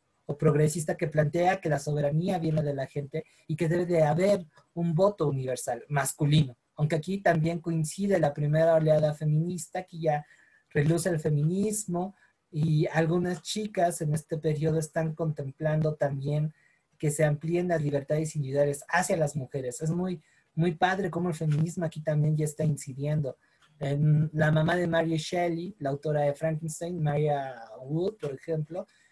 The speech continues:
es de estas personas que están presionando para que haya una paridad de derechos entre hombres y mujeres. O sea, esto que ahorita estamos viendo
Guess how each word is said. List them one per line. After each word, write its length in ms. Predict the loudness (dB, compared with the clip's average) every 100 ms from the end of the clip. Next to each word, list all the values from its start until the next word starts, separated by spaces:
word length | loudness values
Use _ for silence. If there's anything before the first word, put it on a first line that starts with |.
| _
es 160 | 0 2
de 420 | 4 4 0 -4
estas 460 | 0 2 2 -2 -4
personas 920 | -2 -4 -2 -2 -2 -4 -6 -8 -14 -4
que 260 | -2 0
están 340 | -2 2 2 2
presionando 840 | -2 -6 -6 -4 -4 -2 -2 -4 _ _ _ _
para 260 | 0 0 2
que 80 | 2
haya 140 | 4
una 220 | 4 2
paridad 380 | 0 -2 -2 -2
de 140 | -2
derechos 520 | -4 -4 -8 -12 -16 -14
entre 240 | -12 -8
hombres 300 | -8 -8 -8
y 40 |
mujeres. 420 | -12 -10 -10 -12 -6
O 40 |
sea, 160 | 0 0
esto 280 | 0 -4
que 100 | -4
ahorita 260 | -4 -4 -6
estamos 480 | -2 0 0 -2 -2
viendo 380 | -2 0 -2